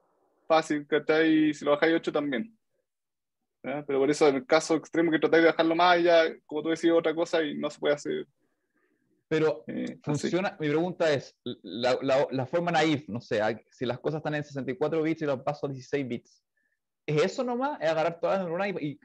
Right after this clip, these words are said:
Speaker 2: y comp-, y pasarlas a, a menos, a me-, a, a menos bits?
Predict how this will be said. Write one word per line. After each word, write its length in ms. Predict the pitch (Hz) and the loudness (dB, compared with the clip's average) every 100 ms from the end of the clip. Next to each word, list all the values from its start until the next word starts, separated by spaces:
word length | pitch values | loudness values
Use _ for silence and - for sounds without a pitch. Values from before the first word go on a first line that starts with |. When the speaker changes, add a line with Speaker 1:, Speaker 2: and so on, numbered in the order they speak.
| 131 | -10
Speaker 2:
y 40 | |
comp-, 240 | - 131 - | -8 -8 -10
y 140 | 117 | -12
pasarlas 540 | 123 - 156 160 160 127 | -12 -8 -4 -2 -2 -2
a, 200 | 131 120 | -4 -6
a 100 | 123 | -8
menos, 460 | 131 147 151 151 151 _ _ _ _ _ _ _ - | -8 -8 -6 -6 -8 _ _ _ _ _ _ _ -10
a 80 | 117 | -8
me-, 240 | 120 107 - | -8 -12 -8
a, 220 | 117 127 - | -8 -8 -10
a 60 | 123 | -10
menos 280 | 147 139 | -8 -8
bits? 440 | 117 180 - _ | -6 -8 -8 _